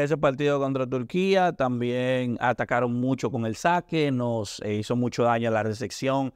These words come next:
atacaron mucho a todas las jugadoras que no se llame Brenda Castillo, incluyendo también a Brenda Castillo,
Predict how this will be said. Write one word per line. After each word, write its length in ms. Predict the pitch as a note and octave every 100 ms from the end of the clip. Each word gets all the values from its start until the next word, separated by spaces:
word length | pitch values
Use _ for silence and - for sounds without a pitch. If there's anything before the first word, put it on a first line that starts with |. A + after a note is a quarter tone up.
| _ _ _
atacaron 520 | B2 A#2 B2+ C#3+ D#3
mucho 400 | D3 D#3 C#3 D3
a 140 | C3+ A#2+
todas 220 | D3 E3+
las 120 | D#3+
jugadoras 480 | D3+ C#3 C#3+ D3+ D3
que 100 | C3
no 80 | C3+
se 120 | D3
llame 200 | C#3 C3+
Brenda 260 | C3 C3
Castillo, 380 | C#3 C#3 D3+ D#3+
incluyendo 640 | F#3+ G3+ F#3 C#3+ D3 C#3+ B2+
también 280 | A#2 A#2+
a 60 | A#2+
Brenda 280 | A#2+ A#2+ A#2+
Castillo, 440 | A#2 - A#2 A#2+